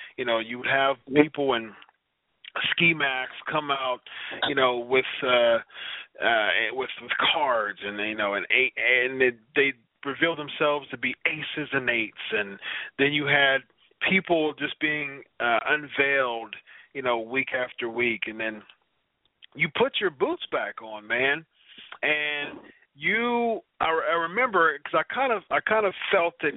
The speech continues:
coming. I was like, 'cause I remember before, like, a few weeks before, I think it was, like, you and, I don't know if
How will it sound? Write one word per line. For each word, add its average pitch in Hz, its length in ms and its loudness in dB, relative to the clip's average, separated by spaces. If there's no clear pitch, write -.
coming. 139 420 0
I 123 60 -4
was 131 240 -4
like, 110 280 0
'cause 151 100 0
I 147 40 6
remember 185 260 -2
before, 160 680 2
like, 135 160 -2
a 127 80 -6
few 202 140 -6
weeks 170 260 0
before, 151 720 4
I 175 80 -4
think 156 180 0
it - 40 -4
was, 139 140 -6
like, 131 240 2
you 147 520 2
and, 123 240 2
I 135 100 4
don't 147 140 0
know 135 120 -2
if 131 60 -4